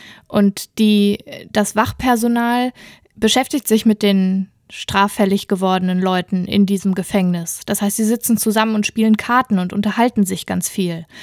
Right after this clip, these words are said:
Also es ist nicht, wir sperren euch weg und wir passen auf, dass ihr nicht gewalttätig werdet, sondern es ist ein, wir unterhalten uns mit euch und fristen die Zeit mit euch quasi hier, in der ihr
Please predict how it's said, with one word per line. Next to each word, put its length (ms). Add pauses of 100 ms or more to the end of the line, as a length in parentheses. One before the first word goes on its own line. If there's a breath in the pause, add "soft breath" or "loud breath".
(120)
Also 180
es 80
ist 160
nicht, 360
wir 120
sperren 320
euch 180
weg 180
und 120
wir 80
passen 280
auf, 160
dass 160
ihr 60
nicht 180
gewalttätig 680
werdet, 280
sondern 300
es 160
ist 160
ein, 260 (300 loud breath)
wir 300
unterhalten 400
uns 180
mit 140
euch 400 (280 loud breath)
und 140
fristen 480
die 140
Zeit 320
mit 160
euch 220
quasi 340
hier, 560
in 160
der 240
ihr 320